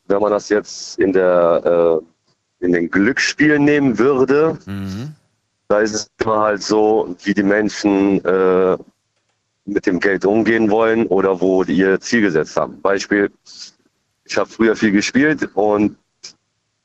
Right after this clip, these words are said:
Speaker 1: die anderen Leute, die mit mir gespielt haben, die haben sich das Ziel genommen, mein Geld zu verdoppeln und dann, wenn es am schönsten, hört man auf.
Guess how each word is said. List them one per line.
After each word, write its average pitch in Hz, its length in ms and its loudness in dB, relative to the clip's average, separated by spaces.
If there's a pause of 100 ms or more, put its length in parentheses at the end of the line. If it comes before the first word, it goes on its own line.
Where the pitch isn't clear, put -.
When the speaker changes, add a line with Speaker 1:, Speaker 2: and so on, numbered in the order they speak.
(120)
Speaker 1:
die - 140 0
anderen 113 340 0
Leute, 113 260 2
die 101 120 -2
mit 120 180 0
mir 127 140 2
gespielt 113 360 0
haben, 110 180 0
die 104 120 0
haben 107 100 0
sich 101 140 -4
das - 140 -12
Ziel 127 220 0
genommen, 117 380 0 (640)
mein 107 200 0
Geld 123 200 0
zu - 80 -8
verdoppeln 139 580 0
und 120 120 2
dann, 117 340 2 (120)
wenn 110 180 -2
es 107 120 -2
am 107 100 0
schönsten, 110 400 0
hört 104 180 0
man 101 140 0
auf. 69 360 -2